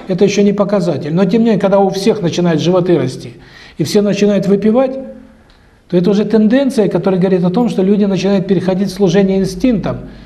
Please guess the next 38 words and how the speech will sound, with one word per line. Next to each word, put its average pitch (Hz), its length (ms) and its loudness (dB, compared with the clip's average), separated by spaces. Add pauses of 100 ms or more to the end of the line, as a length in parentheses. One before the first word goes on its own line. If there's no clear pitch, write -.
(160)
То 185 60 -2
есть 147 140 0
главное 196 360 0
удовольствие 196 540 0
они 180 120 0
получают 190 640 0
от 151 140 -2
еды, 190 420 2
э, 165 460 0
выпивки 175 500 -2
и 160 100 -2
прочее. - 420 -12 (1800)
У 170 100 -6
г-, 160 140 -6
г-, 156 200 -6
какие 180 340 2
главные, 185 480 0
так 160 160 -2
сказать, 143 340 -4
счастья 165 440 -2
для 156 140 0
преступника? 135 680 -4 (380)
У 165 60 -8
него 190 160 2
душа 214 320 0
не 156 140 -2
работает, 175 480 0
у 165 40 0
не 160 120 0
люби-, 170 220 0
у 180 100 -4
него 180 200 0
любви 175 240 0
нет. - 280 -2
У 151 40 -8
него 156 200 -2
азартные 175 480 0
игры, 214 320 -2